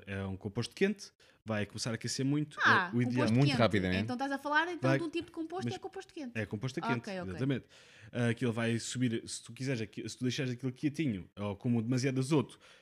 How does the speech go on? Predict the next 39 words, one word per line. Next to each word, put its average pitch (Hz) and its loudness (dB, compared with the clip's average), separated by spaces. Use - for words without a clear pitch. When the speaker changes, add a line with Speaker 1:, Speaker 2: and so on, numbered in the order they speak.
Speaker 1:
aquilo 127 2
vai 131 4
subir, 139 4
pode 123 -4
subir 131 -2
até 120 -2
mais 156 2
de - -6
cem 127 -2
graus, 123 -2
ok? 113 -4
E, 185 6
mas, 156 4
ah, 147 6
o 160 8
ideal 147 2
é 143 0
ficar 135 0
entre 135 0
os - -4
cinquenta 139 0
e 127 0
os 117 -4
setenta. 92 -12
O - -16
perfeito 190 -2
Speaker 2:
Ok. - -8
Speaker 1:
seria 120 0
sessenta. - -12
Speaker 3:
Mais 120 0
de 85 -8
Speaker 2:
Sim. 120 2
Speaker 3:
cinquenta, 69 -4
mais 82 -6
de - -14
cinquenta. - -4
Speaker 1:
Mais 160 0
de - -12
cinquenta. 92 -12